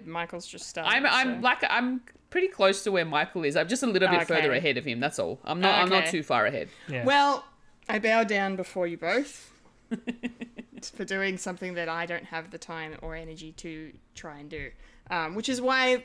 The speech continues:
Speaker 1: watching the live action for me would work when I eventually get
Speaker 2: Mm.
Speaker 1: around to it. Um, but yeah,
Speaker 3: I
Speaker 1: but no,
Speaker 3: re-
Speaker 1: it makes, makes all the sense in the world for them to renew it.
Speaker 3: Yeah, I reckon watch the live action first, and then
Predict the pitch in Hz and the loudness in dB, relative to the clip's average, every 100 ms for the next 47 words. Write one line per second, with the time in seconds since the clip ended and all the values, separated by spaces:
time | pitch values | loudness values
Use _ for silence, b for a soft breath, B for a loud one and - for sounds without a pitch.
0 | - 220 254 254 247 226 220 214 208 202 | -4 0 0 2 -2 0 0 -2 -2 -6
1 | - 196 185 185 - - 180 180 165 160 | -10 -12 -12 -14 -16 -12 -8 -8 -8 -10
2 | 196 196 151 156 143 135 - 160 156 147 | -12 -14 -12 -10 -10 -12 -16 -14 -12 -12
3 | 147 147 151 - 175 170 135 120 151 139 | -14 -16 -16 -10 -8 -8 -10 -10 -12 -14
4 | - _ 165 151 156 b b b b b | -16 _ -14 -12 -16 b b b b b
5 | - 160 - 175 160 143 147 - 254 247 | -12 -10 -10 -10 -12 -12 -12 0 4 4
6 | 240 254 - 269 262 - - 262 254 233 | 4 -2 -4 -4 -4 -8 -6 -4 -2 -4
7 | 202 196 180 - 143 143 147 185 147 147 | -4 -6 -10 -10 -12 -14 -16 -18 -18 -16
8 | 147 151 151 160 _ - 240 240 262 254 | -18 -18 -20 -20 _ -2 -2 0 0 2
9 | 214 160 139 - 147 135 131 131 127 127 | 4 4 2 0 2 2 2 0 0 -2
10 | - 120 143 117 - 123 120 113 117 | -6 -8 -8 -10 -10 -10 -8 -8 -10